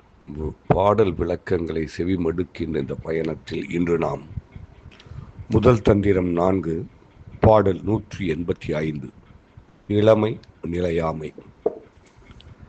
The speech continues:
"ஒன்றிய ஈரென் களையும் உடன்றன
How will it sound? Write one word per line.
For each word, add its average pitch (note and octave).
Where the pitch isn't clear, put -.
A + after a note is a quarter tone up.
"ஒன்றிய C#3+
ஈரென் C3+
களையும் A2+
உடன்றன A2